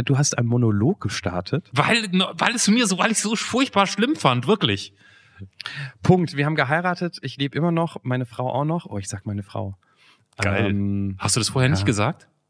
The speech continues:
Speaker 1: Nö, war ja nicht meine
Speaker 2: Nee,
Speaker 1: Frau.
Speaker 2: das hast du wirklich nicht gesagt. Ja, aber hätte ja, hätte ja sein können, dass das dir schon so
Speaker 1: Aber sag ich seit Dezember schon ab und zu mal.
Speaker 2: Stimmt, aber das, du hast sonst immer gesagt, deine Freundin, das ist richtig. Ja.
Speaker 1: Ja, war ja
Speaker 2: Ja.
Speaker 1: auch so.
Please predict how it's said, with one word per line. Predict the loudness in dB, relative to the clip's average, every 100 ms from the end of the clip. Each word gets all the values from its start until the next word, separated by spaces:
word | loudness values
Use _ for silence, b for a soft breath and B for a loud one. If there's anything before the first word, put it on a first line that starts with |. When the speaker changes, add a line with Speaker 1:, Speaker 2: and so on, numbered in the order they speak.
| _ _ -20 -18
Speaker 1:
Nö, | -10 -6 -4 -4 -8 -12 _
war | -6 -2
ja | -2
nicht | -2
meine | -2 0
Speaker 2:
Nee, | 0
Speaker 1:
Frau. | 2
Speaker 2:
das | 0 -2
hast | -4
du | -6
wirklich | -2 -2 0
nicht | -2 -2
gesagt. | -6 -4 0
Ja, | 0 2
aber | 0 -2
hätte | -2 -4
ja, | -4 _ -8
hätte | -6
ja | -6
sein | -4
können, | -2 -4
dass | -4
das | -10
dir | -12 -10
schon | -10
so | -10 -8 -10 B
Speaker 1:
Aber | -2 0
sag | 0 -2
ich | -2
seit | -2
Dezember | -2 -2 -2 -2
schon | -2
ab | -6 -6
und | -6
zu | -4
mal. | -6
Speaker 2:
Stimmt, | -8 -10
aber | -12
das, | -10 -10
du | -10
hast | -10
sonst | -8 -8
immer | -8 -8
gesagt, | -6 -8 -10
deine | -12
Freundin, | -12 -12 -12 -12
das | -18
ist | -18
richtig. | -20 -20 -20 _ _
Ja. | -12
Speaker 1:
Ja, | -6 -4 0
war | 0
ja | 0
Speaker 2:
Ja. | -2
Speaker 1:
auch |
so. | -4 -4